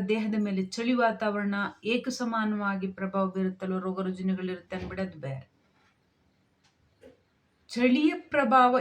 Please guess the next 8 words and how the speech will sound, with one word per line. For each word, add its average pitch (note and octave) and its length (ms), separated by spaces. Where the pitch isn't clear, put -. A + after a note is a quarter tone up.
ಏಕ A3 240
ಸಮಾನವಾಗಿ G3 840
ಬೀಳುತ್ತೆ, D3+ 760
ಮಳೆಯ B3 500
ಪ್ರಭಾವ C4 580
ಏಕ G#3+ 220
ಸಮಾನವಾಗಿ F#3+ 680
ಬೀಳುತ್ತೆ. E3 800